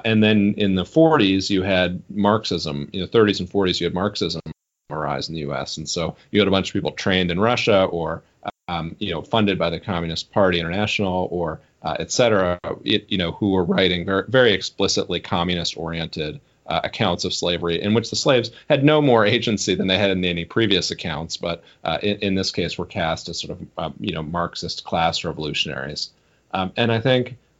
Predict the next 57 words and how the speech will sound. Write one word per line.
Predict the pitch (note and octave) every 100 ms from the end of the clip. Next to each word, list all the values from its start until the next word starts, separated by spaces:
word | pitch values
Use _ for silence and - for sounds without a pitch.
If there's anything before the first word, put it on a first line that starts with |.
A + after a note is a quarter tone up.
| _
all | A2 C3+ E3
of | C3+ G2
those, | F2 E2+ F2 -
uh, | E2+
histories | E2 G2+ - F#2 E2
were | F#2+ F2
wrong | E2+ E2 E2 D#2+
in |
their | D#2 D2+
own | D#2 D#2
ways. | D2+ D2 D2+ - - _ _ -
Um, | F2+ E2+
and | G2
I | G2
think | A2 G2+ -
the | F2+ E2+
better | E2 G#2 C3 C#3
way | F#2+
to | F2
write | E2 E2
history | F#2+ F2 - F2+ -
is | F#2+ -
just | F#2+
to | G2+
write | F2+ F#2
about, | F2+ F2 F2 F#2 _ _
not | F2+ G#2
about | F#2+ F#2 -
slaves, | - A2 C3 G#2 G#2
but | F#2
about | F2+ F#2+
individual | G#2 G#2 A2 A#2 G2+ G2
people | - F#2 A2
who | G2
happen | G#2+ - A#2
to |
be | F2+
enslaved, | D#2+ - F2 E2 G#2+
and | F#2 E2
gee, | G2+ G2
what | F2+ E2+
were |
their | E2+ G2
lives | E2+ E2 D#2+
like, | D2 E2+ -
and | E2
what | F#2
do |
they | F2 D2+
think, | - E2+ A2
and | E2
what | F2+
do |
we | F2
know | E2 G2
about | G#2 E2 D2+ D2+
them? | D#2+